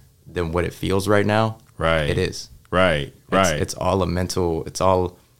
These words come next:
Speaker 1: about mental growth.
Speaker 2: Right, right. But, but, but now, so in, in telling yourself you're right, but what are you doing to affirm that? What are you doing to back,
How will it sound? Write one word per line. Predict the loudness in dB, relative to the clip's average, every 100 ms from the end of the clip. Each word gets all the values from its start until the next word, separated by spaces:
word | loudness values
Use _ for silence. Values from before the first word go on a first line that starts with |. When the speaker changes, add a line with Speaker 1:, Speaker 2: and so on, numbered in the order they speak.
| -6
Speaker 1:
about | 0 2
mental | 2 -2 -4
growth. | -6 -2 -2 -4 -12 -20 -20 _ _
Speaker 2:
Right, | 0 2 2 -2
right. | 0 0 0 -4 -12 -20 0
But, | 0 2 4
but, | 4 6
but | 0 0 -4
now, | 2 2 2
so | 2 2 2 -10 -20 _ -2
in, | -2 0
in | 0 2
telling | 2 2
yourself | 2 4 4 4
you're | 2
right, | 4 2 2 0
but | 0
what | 2
are | 0
you | -2 -2
doing | -2 0 -2
to | -4 -4
affirm | -4 -2 -2 0
that? | 0 0
What | 0
are |
you | 0 -2
doing | 0 -2 -2
to | -4
back, | 0 0 0